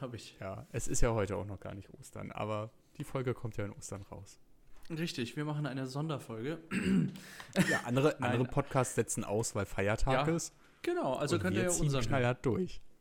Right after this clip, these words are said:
Speaker 1: Absolut, wir sind Workaholics und
Speaker 2: Ich mein,
Speaker 1: haben ja sonst nichts zu tun. <laughs>
Speaker 2: gerade an so einem Vier-Tage-Wochenende hat man doch auch genug Zeit, um Podcast zu hören, seien wir ehrlich.
Speaker 1: Absolut, absolut,
Speaker 2: Die
Speaker 1: ja.
Speaker 2: langen Zugfahrten auf dem Weg zur Familie.
Speaker 1: Richtig, und da müssen wir ja Content bieten.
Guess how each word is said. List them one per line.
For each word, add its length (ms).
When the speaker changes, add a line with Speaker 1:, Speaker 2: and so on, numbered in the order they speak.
Speaker 1:
Absolut, 680
wir 100
sind 240
Workaholics 720
und 200
Speaker 2:
Ich 60
mein, 140
Speaker 1:
haben 80
ja 100
sonst 260
nichts 180
zu 100
tun. 220
<laughs> 120
Speaker 2:
gerade 260
an 80
so 80
einem 80
Vier-Tage-Wochenende 960
hat 140
man 80
doch 80
auch 160
genug 260
Zeit, 240
um 80
Podcast 440
zu 100
hören, 180
seien 220
wir 100
ehrlich. 160
Speaker 1:
Absolut, 640
absolut, 400
Speaker 2:
Die 80
Speaker 1:
ja. 60
Speaker 2:
langen 300
Zugfahrten 680
auf 100
dem 100
Weg 180
zur 120
Familie. 680
Speaker 1:
Richtig, 400
und 80
da 80
müssen 260
wir 80
ja 100
Content 420
bieten. 300